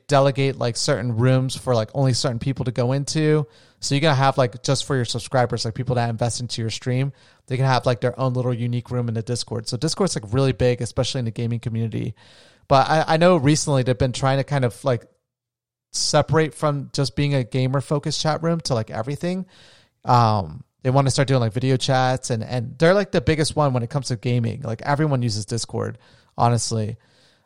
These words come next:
Um, but I think due to covid nineteen, they were starting to see, like, companies like Zoom and other companies like Facebook start to, like,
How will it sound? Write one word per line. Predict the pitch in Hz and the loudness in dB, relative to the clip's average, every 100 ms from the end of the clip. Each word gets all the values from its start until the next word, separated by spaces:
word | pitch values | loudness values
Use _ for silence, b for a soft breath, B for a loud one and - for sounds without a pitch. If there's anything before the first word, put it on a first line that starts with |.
| - | 0
Um, | 135 123 113 104 98 - | 2 4 2 0 -6 -4
but | 151 | 2
I | 135 | 4
think | 156 151 | 4 0
due | - 151 | 2 0
to | |
covid | 143 147 131 | 2 0 2
nineteen, | 127 - 147 | 0 0 0
they | 127 | 0
were | |
starting | 120 143 | 0 0
to | 117 | -2
see, | 139 | -2
like, | 120 - | -2 -2
companies | 131 127 113 | -4 -2 -2
like | 110 | -4
Zoom | 101 120 123 131 131 135 - | -4 -4 -2 -2 -4 -8 -10
and | 120 | -6
other | 113 123 | -4 -6
companies | - 131 127 135 131 - | -4 -4 -2 -2 -2 -2
like | 117 | -6
Facebook | - 135 123 151 139 - b b b b b - | -2 -2 0 2 2 0 b b b b b -6
start | - 139 | 2 2
to, | - | 4
like, | 123 107 | 2 0